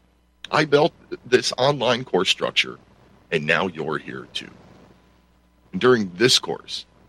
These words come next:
please follow along in your student manual.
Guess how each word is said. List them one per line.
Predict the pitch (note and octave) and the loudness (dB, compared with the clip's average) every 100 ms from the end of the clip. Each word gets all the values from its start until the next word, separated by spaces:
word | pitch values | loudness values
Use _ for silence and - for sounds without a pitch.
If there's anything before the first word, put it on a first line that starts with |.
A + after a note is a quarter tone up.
| _ _ _ | _ _ _
please | F#3+ B3 G#3+ | 2 2 2
follow | B2+ A#2 B2+ C3 | 0 4 6 6
along | G#2 G2+ G#2 G#2 | 6 2 2 -4
in | F2+ F#2 | -10 -8
your | G#2 G2+ | -6 -2
student | F#2+ F2 F2 F2+ - | -2 -4 -6 -8 -4
manual. | F2+ F2 D2 G1+ | -4 -4 -6 -12